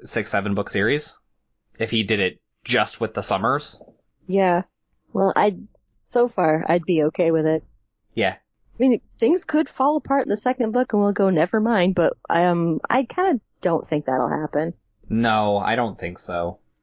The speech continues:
Speaker 2: I hope we don't play this back later and go like, "Oh." Do you remember how optimistic
Speaker 1: We
Speaker 2: we
Speaker 1: were
Speaker 2: were?
Speaker 1: rooting for you!
Speaker 2: We were all rooting for you!
Speaker 1: Um, but yeah, like, so when I personally rate things four point five,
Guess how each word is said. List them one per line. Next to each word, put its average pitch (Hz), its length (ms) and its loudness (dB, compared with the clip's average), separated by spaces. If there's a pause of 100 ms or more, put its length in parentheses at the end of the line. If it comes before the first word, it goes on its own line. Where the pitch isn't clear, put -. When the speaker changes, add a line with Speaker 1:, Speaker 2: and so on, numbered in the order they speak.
(280)
Speaker 2:
I 214 120 0
hope 196 200 0
we 190 100 2
don't 175 200 0
play 170 180 2
this 160 220 0
back 156 280 0
later 156 320 2
and 156 120 0
go 147 160 2
like, 139 180 0
"Oh." 107 500 2 (960)
Do - 40 -14 (140)
you 226 60 2
remember 208 80 2
how 190 140 4
optimistic 175 560 -2
Speaker 1:
We 302 100 4
Speaker 2:
we 370 80 4
Speaker 1:
were 381 120 6
Speaker 2:
were? 330 100 2
Speaker 1:
rooting 381 320 4
for 311 260 2
you! 247 420 0 (1000)
Speaker 2:
We 311 80 -6
were 480 400 4
all 427 180 4
rooting 415 340 2
for - 300 -4
you! 381 80 -6 (500)
Speaker 1:
Um, 117 460 0
but 151 160 -2
yeah, 170 320 0
like, 131 340 -2
so 139 460 0 (340)
when 143 200 0
I 139 280 2
personally 139 500 -2
rate 117 260 0
things 120 220 -4
four 107 180 -2
point 107 240 -2
five, 110 220 2